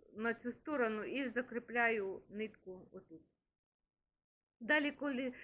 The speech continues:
коли ніс пришит у вас, намічаю дві точечки на глазки. Зараз я заберу гнома сюди, тут буде дру-, зручніше. Намічаю дві точечки. І ці точечки для глазок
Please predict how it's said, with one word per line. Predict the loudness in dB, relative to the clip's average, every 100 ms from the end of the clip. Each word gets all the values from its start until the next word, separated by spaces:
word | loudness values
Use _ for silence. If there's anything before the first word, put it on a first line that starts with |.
| -14 -4
коли | -2 0
ніс | 0 -2 -6
пришит | -6 -6 0 0 0
у | -6
вас, | -6 -6 -4
намічаю | -4 -4 4 8 8 6 -2 -8 -16 -12
дві | -4 -4
точечки | -2 -4 -4 -12 -6 -2
на | 0
глазки. | -2 -6 -10 -12 -20 -16
Зараз | -14 -12
я | -8
заберу | -6 -2 -2
гнома | -2 -10 -12 -12 -14 -14
сюди, | -4 -2 -2 _ _ _ _ _ _
тут | -18 -14
буде | -14 -10 -10 -10 _ _ -20 -20 -20
дру-, | -18 -16 -12 -8 -6 -6
зручніше. | -8 -14 -18 -20 _ _ _ _ _ _ _ -6
Намічаю | -2 -2 2 6 6 6
дві | 4 0
точечки. | 0 -4 -4 -12 _ -20 -20 _ _ _
І | -6
ці | 4 4
точечки | 8 6 6 2 -10 -8 -8 -8 _ _ -16
для | -4 -4
глазок | -2 -2 -2 -4 -14